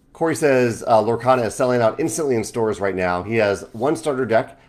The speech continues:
but he's only been able to get nine booster packs over the past few days visiting multiple shops." That's actually quite a few, Corey. Um,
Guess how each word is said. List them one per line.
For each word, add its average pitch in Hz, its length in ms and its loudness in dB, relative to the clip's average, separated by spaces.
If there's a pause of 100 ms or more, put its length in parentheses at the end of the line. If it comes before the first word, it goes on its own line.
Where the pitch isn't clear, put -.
but 104 80 -12
he's 98 80 -8
only 127 160 0
been 123 120 0
able 117 160 -2
to 107 40 -6
get 101 140 -4
nine 113 340 0
booster 120 260 -6
packs 90 460 -4
over 95 160 -10
the 82 60 -12
past 95 240 -4
few 101 100 -12
days 92 160 -2
visiting 90 300 -6
multiple 85 260 -12
shops." - 300 -12 (160)
That's 330 120 -4
actually 381 280 -4
quite 117 160 2
a 98 40 -4
few, 127 220 -6
Corey. 85 300 -12 (340)
Um, 95 460 0